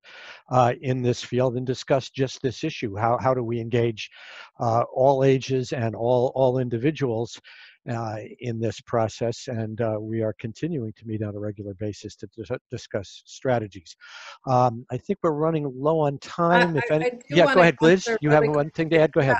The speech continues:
Speaker 2: Yeah, I think that the important part of getting two different groups involved in this technology is you have to realize that the aging group is the pioneer of the technology. This is the first old person's war. Who should come up to try new technology,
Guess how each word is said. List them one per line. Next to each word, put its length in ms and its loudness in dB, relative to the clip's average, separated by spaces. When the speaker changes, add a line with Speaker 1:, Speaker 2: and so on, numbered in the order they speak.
Speaker 2:
Yeah, 40 -2
I 120 -6
think 180 -4
that 280 -4
the 120 -2
important 560 -4
part 260 -2
of 140 -10
getting 280 -2
two 200 -4
different 340 -6
groups 560 -6
involved 920 0
in 200 -4
this 200 -8
technology 800 -4
is 240 -6
you 100 -2
have 220 -4
to 100 -10
realize 480 -4
that 140 -8
the 200 -6
aging 380 -2
group 300 -4
is 200 -6
the 140 -10
pioneer 720 -6
of 140 -6
the 100 -8
technology. 840 -8
This 180 -10
is 140 -10
the 100 -10
first 480 -6
old 320 -2
person's 560 -8
war. 480 -6
Who 260 2
should 220 -4
come 240 -4
up 260 -4
to 140 -6
try 400 -4
new 240 0
technology, 1000 -4